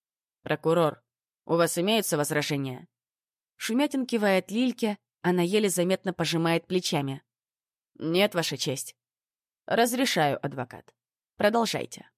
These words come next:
Денис передает копию судье и стопку бумаг старейшине присяжных. Листки переходят из рук в руки, пока каждый не получает копию. "Ваша честь, уважаемые присяжные,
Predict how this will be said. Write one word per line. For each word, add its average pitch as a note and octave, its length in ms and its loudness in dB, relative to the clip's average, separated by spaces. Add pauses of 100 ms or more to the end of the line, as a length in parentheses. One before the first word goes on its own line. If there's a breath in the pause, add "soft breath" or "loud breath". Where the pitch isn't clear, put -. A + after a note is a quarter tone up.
(1200 soft breath)
Денис E3 360 0
передает D#3+ 480 2
копию D#3 360 0
судье E3+ 460 0
и F3 40 0
стопку F3 440 -2
бумаг F3 420 -2 (180)
старейшине E3+ 720 -2
присяжных. - 720 -6 (460)
Листки F#3 440 -2
переходят G#3+ 640 0
из F3+ 260 -4
рук G3 240 0
в D#3+ 80 -8
руки, A3 400 -2 (260)
пока - 220 -6
каждый G3 360 -2
не G3+ 120 -4
получает F3 540 0
копию. C#3+ 500 -6 (1200)
"Ваша F3 360 2
честь, - 560 0 (120)
уважаемые F#3 640 2
присяжные, F3 800 0